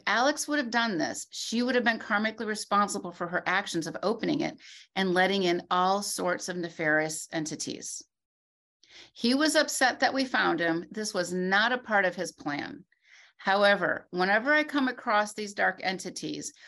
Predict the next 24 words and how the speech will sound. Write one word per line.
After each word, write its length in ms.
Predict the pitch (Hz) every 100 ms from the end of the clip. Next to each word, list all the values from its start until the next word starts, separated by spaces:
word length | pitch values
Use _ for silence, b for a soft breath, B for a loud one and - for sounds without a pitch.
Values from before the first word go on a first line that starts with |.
| B -
whether 400 | 175 175 165 160
they're 100 | 160
grays, 540 | 156 208 208 208 202
they're 120 | 165
reptilians, 760 | 151 - 220 202 196 190 190 185
they're 100 | 139
black 300 | 185 208 220
magicians, 600 | 185 185 185 185 180 170
they're 180 | 156 113
lower 340 | 160 208 220
realm 240 | 196 190
entities, 600 | 180 175 170 151 175 165
or 140 | 160 127
whatever, 680 | 127 156 196 143 139 101 - B B B B -
I 220 | 180 - -
always 460 | 196 208 226 233 226
contain 640 | 233 208 - 226 233 208
them 400 | 165 131 127 -
and 160 | - 175
then 300 | 170 175 - _ -
I 120 | 170
question 680 | - - 247 240 - 165
them 300 | 139 139 143 151
voraciously. 920 | 165 175 190 190 - 131 - 120